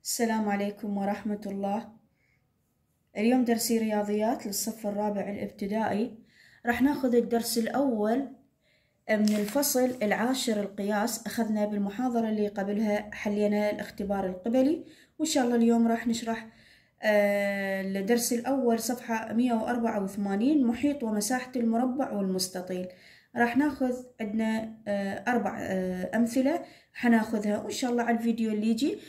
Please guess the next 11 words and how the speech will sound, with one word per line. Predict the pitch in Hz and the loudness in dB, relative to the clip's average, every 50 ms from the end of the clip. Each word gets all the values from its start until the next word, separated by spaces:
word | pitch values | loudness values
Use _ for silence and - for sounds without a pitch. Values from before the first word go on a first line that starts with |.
| - - - - - 233 | -20 -20 -8 0 2 2
نحل | 226 - 247 226 | 2 2 2 0
صفحة | - - 226 220 - - 226 | 0 0 0 -2 -2 -4 -4
مية | 208 208 202 196 | -2 -2 0 -2
وخمسة | 196 196 - 233 233 - 262 262 | -2 -2 0 0 0 2 0 0
وثمانين | 262 262 262 262 262 262 269 302 453 - - | 0 0 0 0 0 2 0 0 -2 -2 -4
ومية | 196 190 202 220 190 165 | -4 -2 -2 0 -2 -2
وستة | 170 - - 262 - 427 - | -2 -2 -4 -4 -6 -6 -8
وثمانين. | - - - - 92 90 90 90 - - - - - _ _ _ _ _ _ _ _ _ _ _ _ _ _ _ _ _ _ _ _ _ _ _ _ _ _ _ _ _ _ _ _ _ | -8 -8 -8 -10 -10 -8 -8 -8 -10 -12 -14 -20 -20 _ _ _ _ _ _ _ _ _ _ _ _ _ _ _ _ _ _ _ _ _ _ _ _ _ _ _ _ _ _ _ _ _
آه، | - 262 262 262 | 4 4 6 6
محيط | 262 262 262 - 349 415 415 403 - - | 6 6 4 4 0 -2 -2 -4 -6 -4
ومساحة | 226 220 233 233 226 220 - 262 269 269 - 285 277 | 0 2 4 4 4 4 4 2 0 0 -2 -4 -4